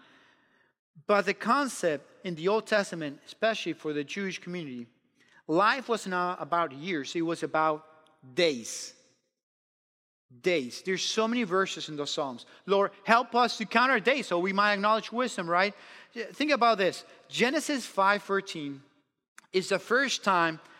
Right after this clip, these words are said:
that there's a record of someone who died. And it says, "Thus all the days of Adam lived were nine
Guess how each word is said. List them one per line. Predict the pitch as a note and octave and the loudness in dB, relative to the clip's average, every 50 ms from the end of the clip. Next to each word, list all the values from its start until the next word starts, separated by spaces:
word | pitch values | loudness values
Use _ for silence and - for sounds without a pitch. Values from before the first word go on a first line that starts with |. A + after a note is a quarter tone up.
| - - - | -20 -14 -6
that | D3+ E3+ E3+ D#3 | -2 -2 2 2
there's | G3+ G#3+ G3+ - | 2 2 2 2
a | G3 | 2
record | F3+ F3+ G3 F#3+ - G3 | 4 4 4 2 2 0
of | E3+ - | 0 0
someone | - F#3 F3+ F#3 F3 | -2 -4 -4 -2 -2
who | F#3 | -2
died. | F3 F3+ F#3 G#3 G3+ E3+ D#3+ | 0 2 2 2 2 2 0
And | F#3 F3+ F3 | -2 -4 -4
it | F3+ E3+ | -4 -2
says, | - G3 F#3 F3 D#3+ - - - - - - - - - _ _ _ _ _ _ _ _ G#3 E3+ D#3+ D#3 D#3 F3 - _ | 0 2 2 2 2 -2 -8 -20 -20 -20 -20 -20 -20 -20 _ _ _ _ _ _ _ _ -18 -18 -16 -16 -18 -20 -20 _
"Thus | - D3+ D3+ G3+ G#3 G#3 - - | -6 0 4 4 4 4 2 2
all | G3 G#3+ B3 C4+ | 4 4 4 4
the | B3+ B3 | 2 2
days | F#3 G#3+ G#3+ A3 - - | 2 2 2 2 2 0
of | F#3 E3 - - - | 0 0 -2 0 4
Adam | F#3 G#3 B3+ C4 A#3 G3+ F3+ E3+ E3 D#3 | 6 6 6 6 4 2 0 0 -2 0
lived | D#3+ F3 F#3 F#3+ G3+ G#3 G#3 - - - | 2 4 4 4 2 0 -2 -8 -10 -4
were | E3 E3+ F3 F3 E3+ E3 E3 - - - - _ - | 0 2 2 2 2 0 -2 -6 -14 -20 -20 _ -12
nine | D3+ D#3 D#3+ E3 F3+ G3 G#3 A3 A3+ A#3 A#3 G#3+ F#3 F3+ | -10 -6 -2 2 4 4 6 4 4 2 -2 -4 -8 -10